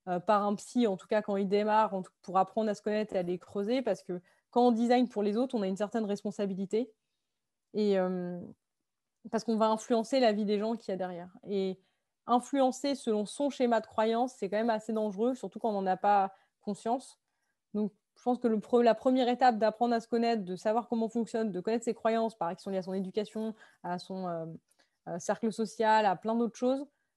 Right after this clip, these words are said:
ça permet, je pense, de lever certains loups, en tout cas de voir mieux les choses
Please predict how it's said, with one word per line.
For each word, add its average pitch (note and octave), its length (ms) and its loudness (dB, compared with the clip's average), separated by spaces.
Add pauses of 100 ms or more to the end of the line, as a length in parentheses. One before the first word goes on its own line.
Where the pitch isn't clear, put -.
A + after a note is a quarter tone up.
(100)
ça - 200 0
permet, A3+ 440 2
je A3 100 -2
pense, G#3 400 -2
de F#3+ 120 -4
lever G3+ 320 0
certains A3 340 -2
loups, A#3+ 240 2
en G#3+ 80 2
tout - 120 -10
cas A3 120 2
de G3+ 140 0
voir G3 420 2
mieux G#3 240 0
les A#3 120 -2
choses A3+ 340 -6